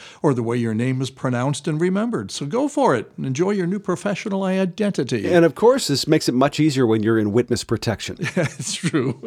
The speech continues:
Speaker 1: <laughs>
Speaker 2: Nobody knows who you are. So we also heard recently from Susan in Philadelphia, who recently attended a local Chamber of Commerce mixer. I love this. She writes, "This was the first time I'd tried this type of networking,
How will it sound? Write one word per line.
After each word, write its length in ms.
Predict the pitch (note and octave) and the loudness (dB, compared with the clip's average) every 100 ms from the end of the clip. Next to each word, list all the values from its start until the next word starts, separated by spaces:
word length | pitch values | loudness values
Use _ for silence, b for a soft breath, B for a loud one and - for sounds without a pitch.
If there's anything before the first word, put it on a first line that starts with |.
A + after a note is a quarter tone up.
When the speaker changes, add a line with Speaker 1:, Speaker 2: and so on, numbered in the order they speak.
| A#3 | -6
Speaker 1:
<laughs> 140 | C#3 | -4
Speaker 2:
Nobody 340 | A#2+ G3+ D3+ B2 | -2 4 4 4
knows 240 | G#2+ F#2 | 2 0
who 80 | G2 | -2
you 200 | E2+ D#2 | -4 -4
are. 160 | C#2+ C#2+ B - | -6 -10 B -2
So 360 | - F#3+ D#3 D#3+ | 4 6 6 4
we 180 | D#3 | 4
also 360 | A#3 D4+ - F4 | 4 2 2 2
heard 280 | F#3 D#3+ A2+ | 2 2 2
recently 440 | D3+ - D3 B2+ | 2 2 2 2
from 200 | A#2 A#2 | 2 -2
Susan 400 | - E3 E3 D3 | 2 4 4 4
in 120 | A#2 | 2
Philadelphia, 640 | G#2+ C3 A2+ A2 A#2 - G2+ | 2 4 4 6 4 4 0
who 120 | G#2 | 0
recently 560 | G2+ C#3+ B3+ - D#3+ C3+ | 0 2 2 0 2 2
attended 420 | A#2 B2+ A#2+ A#2 | 2 0 2 2
a 60 | G2+ | 0
local 500 | F2 G#2+ E3 E3+ C#3+ | 0 0 0 0 -2
Chamber 340 | - C3+ A#2 | 0 2 2
of 120 | A2 | 0
Commerce 440 | - A2 G#2+ G2 - | -2 -2 -2 -2 -4
mixer. 500 | G2+ B2 - G2+ D2+ B B - | 0 0 0 -4 -4 B B -6
I 80 | A2+ | -2
love 340 | A#2 C#3+ C3+ | 2 2 0
this. 280 | G#2 C#2+ - B - | -2 -4 -8 B -10
She 200 | - A3 | -4 4
writes, 480 | E3 C#3 D#3 - - B B - | 6 6 2 -4 -8 B B -8
"This 380 | A2 D#3+ F#3+ - | 4 4 4 0
was 160 | D3 B2 | -2 0
the 100 | B2 | -2
first 400 | - D#3 E3 - | 2 2 2 -2
time 340 | C#3 B2+ B2+ - | 0 2 2 0
I'd 280 | A2+ A2 | -4 -4
tried 460 | - - D#3 C4 B3 | -10 0 0 0 0
this 160 | F3+ - | 0 0
type 220 | D#3 C3+ | -2 -2
of 120 | A2 | -2
networking, 720 | A2+ C3 A#2+ G#2+ G2 A2+ | 0 0 2 0 2 0